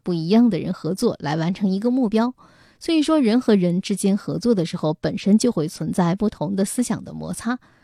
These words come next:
尽量的求同存异，给予对方足够的尊重，这样才能够把事情有效的、高效的往前推进。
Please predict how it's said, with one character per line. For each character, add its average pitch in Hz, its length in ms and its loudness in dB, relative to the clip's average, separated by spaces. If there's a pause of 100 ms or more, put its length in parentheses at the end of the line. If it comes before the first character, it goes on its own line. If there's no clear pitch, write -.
(300)
尽 339 200 2
量 349 200 8
的 180 120 4
求 180 200 0
同 185 220 0
存 180 260 0
异， 180 240 -2
给 170 140 2
予 165 100 0
对 175 160 2
方 190 240 2
足 185 140 -4
够 262 140 2
的 220 100 -2
尊 294 260 0
重， 277 220 0 (100)
这 - 120 0
样 285 180 2
才 180 160 -4
能 185 180 -2
够 285 160 0
把 175 160 -4
事 185 200 -2
情 175 260 -6
有 156 180 -6
效 302 380 0
的、 - 160 -6 (160)
高 311 220 4
效 320 240 2
的 - 180 -8
往 165 240 -8
前 180 180 -2
推 185 220 -4
进。 175 200 -4